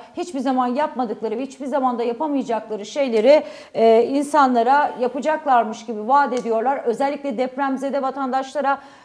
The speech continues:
vermeyi, ücretsiz vermeyi taahhüt ettiği konutlar üzerinden eleştirdi Sayın,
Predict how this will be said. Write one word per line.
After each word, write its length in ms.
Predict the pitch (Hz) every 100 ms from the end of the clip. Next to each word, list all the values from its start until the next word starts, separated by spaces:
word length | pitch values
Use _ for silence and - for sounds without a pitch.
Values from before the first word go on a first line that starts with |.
| -
vermeyi, 520 | 196 254 269 269 277
ücretsiz 540 | 269 196 277 277 330 262
vermeyi 400 | 262 254 254 262
taahhüt 300 | 269 254 262
ettiği 260 | 254 254
konutlar 420 | 240 254 254 269
üzerinden 420 | 254 196 220 202 196
eleştirdi 500 | 190 196 196 190 196
Sayın, 340 | 226 196 190